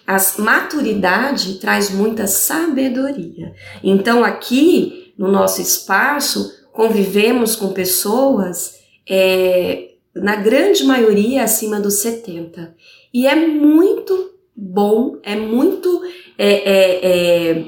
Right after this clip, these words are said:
proveitoso conversar com pessoas maduras, experientes, porque traz muita sabedoria. Então, quem envelhece aceitando o envelhecimento, chega nessa faixa etária vivendo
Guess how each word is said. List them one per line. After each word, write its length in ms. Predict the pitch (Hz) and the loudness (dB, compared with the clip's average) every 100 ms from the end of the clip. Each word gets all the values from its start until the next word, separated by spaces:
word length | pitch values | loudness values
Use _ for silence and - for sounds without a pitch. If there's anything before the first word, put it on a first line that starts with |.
| - _ _ | -12 _ _
proveitoso 1300 | - 240 254 247 226 - 233 254 233 180 160 160 - - | -2 0 2 0 -2 -2 -2 0 0 0 -2 -6 -16 -8
conversar 680 | 226 220 202 - 214 226 226 | -4 -2 0 0 0 -2 -2
com 100 | 202 | -2
pessoas 760 | 202 190 - 185 185 180 180 | -2 -2 -2 -2 -2 -2 -2
maduras, 920 | 185 175 165 180 208 294 294 - - - _ - | -4 -4 -4 -4 -4 -2 -2 -4 -8 -20 _ -2
experientes, 1300 | 240 269 - 220 196 175 160 156 - 180 - - _ | 0 0 -2 0 2 2 0 -4 -8 -8 -10 -12 _
porque 540 | - 190 214 214 226 - | -14 -6 0 0 0 -6
traz 340 | 196 196 202 | -4 -2 -2
muita 320 | 202 220 226 202 | 0 -2 -2 -2
sabedoria. 1200 | - 277 302 294 254 254 254 254 180 170 175 - _ _ _ _ - | -2 -2 -2 -2 0 0 0 -2 -2 -6 -10 -16 _ _ _ _ -6
Então, 520 | 170 175 214 254 247 | -2 0 0 2 0
quem 320 | 254 254 349 | 0 2 4
envelhece 460 | 240 214 190 185 180 | 4 2 2 0 -2
aceitando 480 | - 175 170 175 175 | -2 -2 -2 -4 -4
o 40 | |
envelhecimento, 1120 | 175 175 160 160 - 180 202 302 302 - - - - | -2 -2 -2 -4 -8 -2 2 2 2 -2 -8 -12 -12
chega 340 | - 214 220 214 | -4 0 0 0
nessa 260 | 190 185 | -2 -2
faixa 360 | 175 202 - 180 | -6 -6 -6 -8
etária 640 | 180 208 233 254 202 180 - - - | -8 -6 -4 -4 -4 -8 -14 -12 -2
vivendo 600 | 196 196 226 240 240 | 0 2 2 2 -2